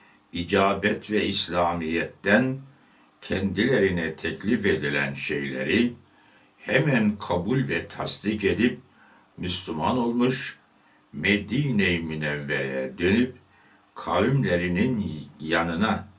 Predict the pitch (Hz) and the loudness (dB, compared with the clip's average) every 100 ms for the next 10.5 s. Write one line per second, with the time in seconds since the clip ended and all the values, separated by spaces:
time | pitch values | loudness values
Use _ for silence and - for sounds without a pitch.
0 | _ _ _ _ _ _ - 76 104 107 | _ _ _ _ _ _ -18 0 6 6
1 | 131 147 107 90 82 73 69 65 69 - | 6 4 2 -2 -2 -2 -4 -6 -8 -10
2 | - - 95 90 104 127 87 80 76 71 | -10 -4 -2 -2 -2 -2 -2 -2 -2 -4
3 | 71 92 120 131 139 - _ _ _ _ | -6 -2 0 0 -4 -12 _ _ _ _
4 | - 85 80 78 76 - 73 78 90 117 | -8 -6 -6 -8 -10 -6 -2 2 4 4
5 | 240 - _ _ _ _ 76 92 95 117 | 2 -6 _ _ _ _ -4 0 4 4
6 | 123 90 85 80 - 85 107 117 87 76 | 4 2 0 -2 -2 2 4 4 2 0
7 | 71 73 73 76 73 69 82 - 90 80 | -2 -6 -4 -2 -2 0 0 2 0 -2
8 | 76 73 69 87 110 110 - _ - _ | -4 -4 0 2 2 0 -12 _ -20 _
9 | _ - - - 67 - - - 71 - | _ -8 -6 -6 -8 -8 -10 -4 -4 -4
10 | 69 - - - - | -8 -14 -8 -8 -8